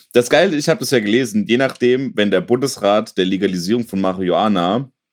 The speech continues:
jetzt rechtzeitig oder nicht rechtzeitig zustimmt, also das heißt irgendwie, wenn die jetzt nochmal irgendwas reinmachen, kann es sein, und das ist wirklich kein Witz,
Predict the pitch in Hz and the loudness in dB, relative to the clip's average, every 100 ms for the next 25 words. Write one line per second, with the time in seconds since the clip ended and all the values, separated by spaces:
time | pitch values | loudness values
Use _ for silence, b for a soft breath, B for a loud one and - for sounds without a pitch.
0 | _ _ _ _ _ _ _ - b b | _ _ _ _ _ _ _ -20 b b
1 | b b b _ _ _ 107 90 117 160 | b b b _ _ _ -6 -2 0 0
2 | - 160 156 160 160 120 113 180 - 110 | 2 2 2 0 0 0 0 -2 -2 -4
3 | - 104 98 98 - 139 143 - 92 90 | -2 -2 -2 -6 -6 -4 -4 -4 -4 -2
4 | 92 98 98 117 123 127 113 117 117 117 | -4 -4 0 -2 0 -2 0 2 2 0
5 | 139 127 104 107 170 147 147 117 131 110 | -2 -2 -2 -2 -2 0 0 0 0 -2
6 | 92 - 120 135 - 113 104 98 110 b | -6 -4 -2 -2 -2 0 2 0 -4 b
7 | - 101 104 107 - 127 - - _ - | -6 -4 -4 -6 -2 0 0 -12 _ -10
8 | 151 147 147 170 135 147 - | -2 2 2 0 -2 -4 -6